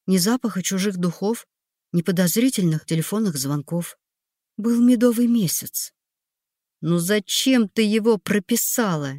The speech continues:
Я ж тебя предупреждала. А ты — любовь, вот и сделала этому выродку свадебный подарок, половину квартиры. Как дальше-то жить собираешься?» «Не знаю.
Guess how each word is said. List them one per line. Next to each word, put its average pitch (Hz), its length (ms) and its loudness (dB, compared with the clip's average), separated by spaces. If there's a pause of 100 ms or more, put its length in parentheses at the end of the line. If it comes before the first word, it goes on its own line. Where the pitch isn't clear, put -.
(140)
Я 226 260 0
ж - 100 -4
тебя 214 300 -2
предупреждала. 202 1120 -2 (500)
А 196 140 -2 (120)
ты — 208 440 0
любовь, 180 720 0 (680)
вот 226 240 0
и 262 60 6
сделала 165 840 0
этому 175 340 2
выродку 165 520 -2
свадебный 160 540 0
подарок, 160 600 -2 (180)
половину 196 460 2
квартиры. 156 580 -4 (840)
Как 226 240 2
дальше-то 226 460 2
жить 208 240 0
собираешься?» 147 840 -2 (840)
«Не 214 220 2
знаю. 185 680 -2